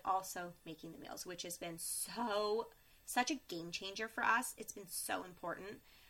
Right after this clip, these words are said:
I mean, real game changer. But if you're interested, make sure to sign up and watch my free masterclass all about it. The link is in the show notes, the blog post about this,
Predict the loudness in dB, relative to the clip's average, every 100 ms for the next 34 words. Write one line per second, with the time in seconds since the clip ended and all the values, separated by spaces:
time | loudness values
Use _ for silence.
0 | -6 -2 0 -2 -2 2 2 0 -6 -6
1 | -10 -10 -10 -10 -16 -16 -16 -4 12 12
2 | 12 6 10 10 8 4 4 4 4 4
3 | 2 2 2 4 10 10 10 4 10 10
4 | 10 4 4 4 4 0 -2 -2 -2 -2
5 | -2 0 0 -2 6 6 8 6 6 8
6 | 8 8 0 -10 -20 -20 -20 -20 -8 -8
7 | -6 10 12 12 6 2 0 0 4 4
8 | 2 0 0 0 -2 -8 -10 -4 2 4
9 | 4 4 2 -2 2 2 4 2 2 0
10 | 4 4 4 0 0